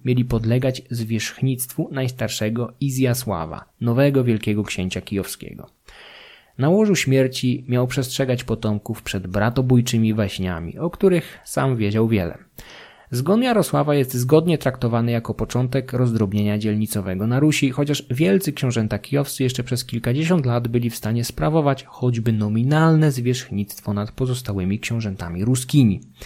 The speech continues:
Początki Rusi przechodziły w kolejną fazę. Rządy Jarosława, chociaż naznaczone licznymi wojnami domowymi i ogólnym chaosem na początku,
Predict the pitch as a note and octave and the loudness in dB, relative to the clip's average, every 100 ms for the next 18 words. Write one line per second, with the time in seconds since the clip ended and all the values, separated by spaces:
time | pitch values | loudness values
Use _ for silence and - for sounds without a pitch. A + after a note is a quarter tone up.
0 | - - - - - - - F#3 F#3 C#3+ | -20 -20 -20 -20 -8 -4 2 2 6 6
1 | C3+ B2 B2 B2+ - - - C#3 F#2 F2 | 6 4 2 0 -2 -10 -6 -4 -4 -4
2 | F#2 A2+ - - D3 D#2+ D#2 F#2+ A2 G2+ | -6 -8 -8 -2 -2 -2 -4 -6 -4 -6
3 | F2+ - - _ _ _ _ _ _ _ | -6 -12 -20 _ _ _ _ _ _ _
4 | _ _ _ _ _ _ _ - G#2+ D#3 | _ _ _ _ _ _ _ -6 2 4
5 | F#3 F3+ D#3 C3 A#2+ A2 A#2+ B2 - A#2 | 6 6 4 2 2 0 0 -2 -2 0
6 | A2 A2 A2 A2+ A#2 A#2+ A#2 B2 B2 B2 | 2 0 0 0 0 0 0 0 0 0
7 | C3+ C#3+ D#3 B2+ A#2+ A2 A2 G#2+ G#2+ G2+ | 4 6 6 4 4 4 2 2 2 0
8 | F#2+ F#2+ G2+ - E3 D#3 C#3+ E3+ F#3+ F3 | 0 2 0 0 2 4 6 8 8 6
9 | C3+ A#2 A2 A2+ A2 G#2+ G#2+ A2 - F#2+ | 0 -2 -2 0 -2 -2 -2 -4 -4 -6
10 | F#2 - F3 | -6 -4 -6